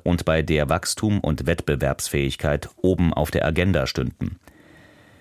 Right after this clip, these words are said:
Siemens-Chef Busch sprach von einer neuen Form der Zusammenarbeit zwischen Wirtschaft und Politik. Um die angekündigten Milliarden freizusetzen, sollte die Politik weniger regulieren und Unternehmen mehr Freiheit geben.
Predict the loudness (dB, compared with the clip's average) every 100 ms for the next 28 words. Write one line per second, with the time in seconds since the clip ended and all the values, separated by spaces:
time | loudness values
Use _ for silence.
0 | -20 _ -8 -2 2 4 2 2 -2 0
1 | 0 0 -2 -6 -2 0 0 0 -2 2
2 | 2 4 4 4 2 2 2 4 2 2
3 | 0 0 2 4 2 2 0 -2 -6 -4
4 | -2 0 -2 -2 -4 -2 -2 -2 -2 0
5 | -2 -4 -10 _ _ _ _ _ _ -20
6 | -20 -20 _ _ 2 4 6 4 4 2
7 | 2 2 2 2 2 2 2 4 2 2
8 | 0 -2 0 0 0 -2 -2 -2 0 0
9 | 0 0 2 2 2 0 2 2 2 0
10 | -2 -4 -2 2 4 4 2 0 -2 0
11 | 0 2 2 4 2 2 0 2 2 4
12 | 4 4 2 2 2 0 0 0 0 -2
13 | -6 -6 -4 -4 -6